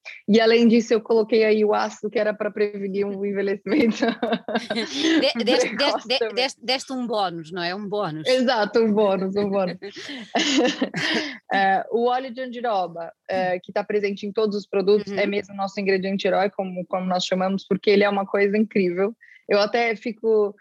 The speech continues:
Speaker 1: eh, não, não sei como ainda não existe muitos produtos, eu acho que é porque ele é difícil de encontrar, mas ele é um produto que existe na Amazônia.
Speaker 2: Ah.
Speaker 1: Ah, e ele tem propriedades de hidratação,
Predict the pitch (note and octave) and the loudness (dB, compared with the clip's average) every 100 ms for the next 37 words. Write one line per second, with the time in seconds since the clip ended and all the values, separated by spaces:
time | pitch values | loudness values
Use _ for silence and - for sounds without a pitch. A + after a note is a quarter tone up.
0 | _ _ _ _ F#3 G3 B2 F#3+ G3+ A#3 | _ _ _ _ -10 -8 -6 -2 2 4
1 | B3 A#3 C4 - B3 B3 A#3 A#3 A#3 A#3 | 4 4 2 0 0 0 0 0 0 -2
2 | A3+ A3+ A3 A3 G#3+ A3 G#3 G#3+ G3+ G#3 | -2 -4 -6 -6 -4 0 0 0 -2 -2
3 | G#3 - G#3 G3+ G3+ G3+ G#3 - G#3 G3+ | -6 -2 0 0 -2 -4 -6 -4 -4 -2
4 | G3+ G3+ G#3 G#3+ G#3+ A3 A3 A3 G3+ G3 | -2 0 0 0 -2 -4 -2 -2 -4 -8
5 | - - G#3 G#3+ G#3+ A3 G#3+ - _ - | -10 0 2 2 -2 -4 -4 -8 _ -4
6 | G3 G#3 - G3+ G3+ F#3+ F#3 F#3 G#3 B3+ | -2 -4 -2 -4 -2 -4 0 0 0 -6
7 | - _ _ _ _ - D#3 G3 A#3 A3 | -12 _ _ _ _ -20 -20 -20 -20 -20
8 | - _ - G3+ G3+ G3+ G3+ F#3+ - A3 | -20 _ 0 2 2 2 0 -2 -4 0
9 | A#3 A3 G#3 G#3 G#3 G#3+ G#3 G#3 G#3+ A#3 | 4 4 2 -4 -4 -4 -4 -4 -4 -2
10 | G#3+ G3+ F#3 F3+ G#3 A3 A3+ A3+ A3+ A3 | 0 0 -2 -4 -6 -2 -4 -2 -6 -2
11 | G#3+ G3+ F3+ | 0 2 0